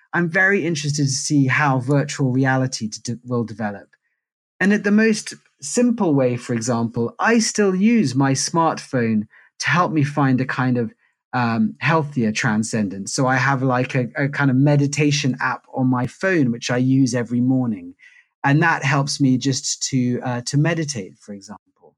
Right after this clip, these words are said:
Um, so, yeah, I think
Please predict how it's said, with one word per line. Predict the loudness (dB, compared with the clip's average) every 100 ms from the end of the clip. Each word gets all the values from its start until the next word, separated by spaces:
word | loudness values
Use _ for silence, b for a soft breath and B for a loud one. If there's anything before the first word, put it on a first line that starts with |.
| _ _ _ _ _ _ -4
Um, | -2 0 0 2 0
so, | -2 -2 0 2 4 2
yeah, | 2 2 2 0 0
I | -2
think | 2 0